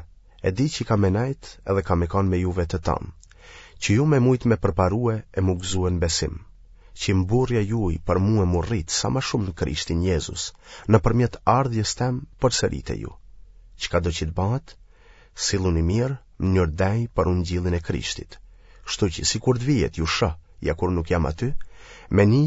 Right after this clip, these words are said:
që ju po qëndroni të fortë, një frym, të luftue bashkë si një i vetëm për besimin e Ungjillit.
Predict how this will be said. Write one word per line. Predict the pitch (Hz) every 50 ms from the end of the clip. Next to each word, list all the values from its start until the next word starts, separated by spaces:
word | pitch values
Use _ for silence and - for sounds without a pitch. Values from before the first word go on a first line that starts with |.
| 156 -
që | - -
ju | 143 135
po | - - 113 -
qëndroni | - 110 98 95 95 101 101 101 95
të | - - -
fortë, | 101 85 57 50 - - - - - -
një | 101 107 - -
frym, | - - - - - - - - - - - - - -
të | - - 92 87
luftue | 87 80 - - - 110 113 95 87 92 98
bashkë | 120 135 143 - - - - -
si | - - 82
një | 85 104 117 110
i | 98 82
vetëm | 104 110 - - 107 104 - - - - - - - -
për | - 92 87
besimin | 85 87 - - 85 87 90 90 98
e | 98 107
Ungjillit. | 113 110 113 139 107 - - - - - -